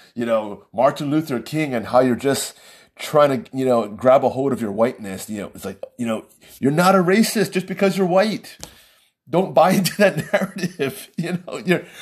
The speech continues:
you, you are not filled with hate just because the color of your skin. You have nothing to apologize for. It's like, oh my God. I'm sorry. If you could, if you could see me right now,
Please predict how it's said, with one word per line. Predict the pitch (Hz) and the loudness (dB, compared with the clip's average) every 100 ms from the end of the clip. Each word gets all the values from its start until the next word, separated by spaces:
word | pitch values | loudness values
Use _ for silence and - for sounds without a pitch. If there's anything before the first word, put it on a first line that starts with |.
| - 196 - | -12 -14 0
you, | 135 160 | 4 4
you | 143 185 | 2 4
are | 196 185 | 4 4
not | 190 196 - | 0 -2 -4
filled | - 190 190 | 2 4 4
with | 180 180 | 0 -4
hate | - 165 175 - | -4 -4 -4 -6
just | 151 143 | -6 -6
because | 160 - - 143 | -10 -4 -2 0
the | 165 | -2
color | - 123 135 | 2 2 2
of | 156 | 0
your | 180 | -2
skin. | 175 - 233 285 208 92 - _ _ _ _ _ _ | -4 -4 -2 0 -2 -4 -14 _ _ _ _ _ _
You | 165 233 | 2 4
have | 214 | 4
nothing | 226 240 226 | 0 -2 -2
to | 240 | 0
apologize | 233 208 226 277 196 123 - | 4 6 6 4 2 -4 -4
for. | - 101 78 - _ _ _ _ _ _ _ _ _ _ | -8 -8 -8 -12 _ _ _ _ _ _ _ _ _ _
It's | 147 | -8
like, | 120 156 | -6 2
oh | 170 131 - - - | 4 4 2 -14 -20
my | 80 | -14
God. | 87 82 78 - _ | -8 -6 -8 -14 _
I'm | - | -16
sorry. | 117 104 90 92 - - | 0 2 2 -6 -16 -2
If | 170 226 | 0 2
you | 220 | 2
could, | 170 120 - _ | 0 -2 -12 _
if | 151 226 | -4 -2
you | 196 | -2
could | 127 90 | -2 -4
see | - 139 | -6 -4
me | 131 | -4
right | 98 82 - | -4 -6 -4
now, | 101 92 62 | -2 -2 -4